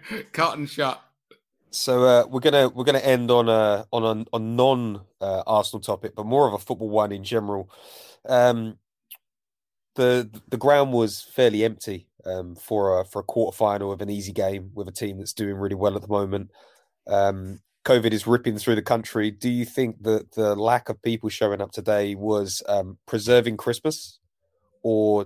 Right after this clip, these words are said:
Speaker 2: do you think that this is the sign of things to come and people are gonna, um, self-lockdown and try and stay out of danger?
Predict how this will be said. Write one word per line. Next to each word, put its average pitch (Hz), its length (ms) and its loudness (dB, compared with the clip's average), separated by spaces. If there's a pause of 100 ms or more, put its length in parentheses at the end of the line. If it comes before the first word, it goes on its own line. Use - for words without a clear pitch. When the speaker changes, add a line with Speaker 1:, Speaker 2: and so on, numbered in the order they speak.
(120)
Speaker 2:
do 113 80 -6
you 101 200 -10
think 101 420 -8 (120)
that 104 200 -4
this 107 240 -6
is 98 200 -8
the 104 100 -10
sign 104 280 -2
of 95 80 -8
things 104 260 -6
to 110 60 -14
come 107 260 2
and 95 120 -10
people 104 280 -6
are 95 40 -4
gonna, 98 400 -4 (320)
um, 95 400 0 (400)
self-lockdown 104 1400 -2
and 98 260 -4
try 104 280 0
and 95 180 -8
stay 107 440 -2
out 101 180 0
of 98 140 -10
danger? 104 540 -2